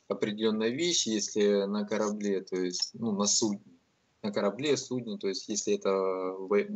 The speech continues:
боевая часть и даже в других подразделениях,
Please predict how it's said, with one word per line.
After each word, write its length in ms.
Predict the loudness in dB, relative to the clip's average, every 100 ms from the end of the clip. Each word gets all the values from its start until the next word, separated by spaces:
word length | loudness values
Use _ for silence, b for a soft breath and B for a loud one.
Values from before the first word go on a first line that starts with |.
| -6 -6
боевая 460 | 2 4 6 4 4
часть 500 | 2 2 2 -2 -8
и 280 | -8 -8 -4
даже 260 | -2 -2
в 60 | -6
других 360 | -4 -4 -4
подразделениях, 840 | -2 0 0 -2 -2 2 2 2